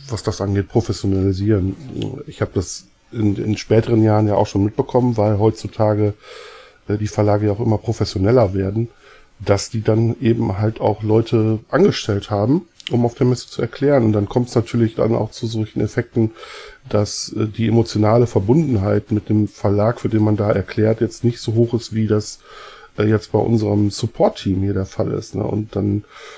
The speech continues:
äh, gibt's auch mal ein bisschen, ja, so das Übliche, wie in jedem Beruf auch, dass man, dass das halt auch einfach ein Job ist, ne? Und das haben wir jetzt im Moment noch nicht, weil alle mit Herzblut, äh, auch alle total stolz drauf sind, dass sie Teil des, des Ganzen sind,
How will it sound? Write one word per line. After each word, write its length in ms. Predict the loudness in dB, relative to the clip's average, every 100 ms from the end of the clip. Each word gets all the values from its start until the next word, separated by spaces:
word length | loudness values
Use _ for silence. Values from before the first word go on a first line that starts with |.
| -20 -10
äh, 140 | -6
gibt's 240 | -4 -4 -4
auch 140 | -2
mal 100 | 0
ein 120 | 0
bisschen, 500 | -2 -2 -2 0 -2 -6 _ _ -20 _ _ -20 _ -12
ja, 160 | 2 4
so 80 | 4
das 180 | 2 0
Übliche, 500 | -2 -2 0 -2 0
wie 100 | 0
in 100 | 2
jedem 240 | 2 0
Beruf 280 | -2 -4 -2
auch, 220 | 0 0
dass 260 | 0 -6 0
man, 280 | 0 0 -6 _ -20 _ _
dass 120 | -8
das 180 | -8 -2
halt 180 | -4 -4
auch 140 | -8
einfach 260 | -8 -6 -8
ein 60 |
Job 220 | -6 -6 -6
ist, 220 | -8 -6
ne? 140 | -8 -8 -18 -18 -20 -4
Und 260 | -2 -2 -4
das 240 | -6 -2 2
haben 160 | 2
wir 80 | 4
jetzt 160 | 2 2
im 60 |
Moment 260 | 2 2 0
noch 120 | 2
nicht, 300 | 2 2 -2
weil 140 | -2
alle 380 | 2 4 4 2
mit 220 | 0 -2 0
Herzblut, 640 | -2 0 0 2 0 -4 _ -20 -20 -20 -20 _
äh, 360 | -6 -4 -4 -6
auch 220 | -4 0 2
alle 180 | 2
total 260 | 2 0 0
stolz 360 | 0 2 2 0
drauf 180 | -6
sind, 200 | -4 -4
dass 120 | -4 -8
sie 80 |
Teil 280 | -8 -2 0
des, 360 | 0 -2 -6 -14
des 200 | -14 -6
Ganzen 300 | -4 -4 -4
sind, 420 | -2 -2 -4 -8